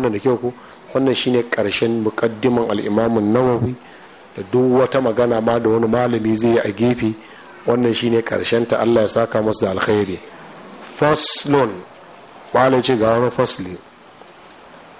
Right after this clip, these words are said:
Fil amr bil ikhlas. Wannan fasli zai mana bayani akan umarni ne da tsarkake aiki don Allah. Shine duk wani abin da zaki,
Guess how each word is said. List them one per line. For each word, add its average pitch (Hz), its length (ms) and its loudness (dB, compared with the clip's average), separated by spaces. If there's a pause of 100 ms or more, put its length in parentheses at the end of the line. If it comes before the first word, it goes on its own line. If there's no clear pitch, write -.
(180)
Fil 120 380 0
amr 160 280 2
bil 120 180 2
ikhlas. 117 840 0 (1000)
Wannan 156 480 4
fasli 143 680 2 (100)
zai 143 240 2
mana 135 260 2
bayani 135 640 2
akan 139 380 0 (100)
umarni 120 540 2
ne 139 260 4 (120)
da 120 120 2
tsarkake 127 560 0
aiki 123 420 0
don 101 220 0
Allah. 101 300 0 (1120)
Shine 117 340 -2
duk 160 220 2
wani 165 160 4
abin 131 320 0
da 110 100 2
zaki, 107 480 -2